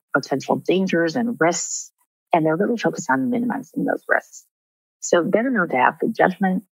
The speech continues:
to make solid decisions. They're not just gonna, you know, flip a coin, right? And they think about all the things in advance. They plan for the unexpected.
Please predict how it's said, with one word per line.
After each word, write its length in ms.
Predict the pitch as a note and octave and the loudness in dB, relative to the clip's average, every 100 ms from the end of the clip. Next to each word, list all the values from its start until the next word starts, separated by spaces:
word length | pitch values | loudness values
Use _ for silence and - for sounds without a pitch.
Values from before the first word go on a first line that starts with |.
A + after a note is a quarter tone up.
| _ _ - | _ _ -14
to 120 | - | -6
make 160 | C#3+ - | -6 -6
solid 560 | - - C#3 D#3+ F#3 | -6 2 4 4 2
decisions. 680 | E3 D#3+ E3+ D#3 D#3+ D#3+ D#3+ | 0 0 2 2 2 0 0
They're 120 | A3 | 0
not 200 | A3+ F#3 | 2 0
just 200 | D3 - | -2 -2
gonna, 400 | C#3 C3 B2+ B2+ - _ _ | 0 2 2 -2 -10 _ _
you 80 | C3+ | 0
know, 260 | B2 A#2+ - _ _ _ - | 2 0 -4 _ _ _ -4
flip 200 | - - | 0 2
a 60 | |
coin, 280 | - - C3 - _ | 4 2 0 -8 _
right? 220 | C3 C3 - _ _ _ _ _ _ _ - | 0 0 -6 _ _ _ _ _ _ _ 0
And 340 | E3+ D3+ D3 - _ | 4 4 2 -6 _
they 160 | F#3+ A3 | 0 2
think 180 | G#3+ F#3 | 0 4
about 260 | D3 B2+ - | 4 4 2
all 320 | D#3 D#3 D#3+ | 4 4 4
the 120 | E3 D#3 | 2 0
things 420 | - A3 F#3+ - _ - | -2 -2 -8 -12 _ -4
in 100 | D3 | -2
advance. 380 | C#3+ - - - | 0 0 -2 -2
They 80 | D#3+ | -2
plan 240 | D#3+ D#3+ | 0 0
for 100 | D3+ | 0
the 100 | C3 | -2
unexpected. 600 | A#2+ - - - - - | -2 -4 -8 -6 -4 -4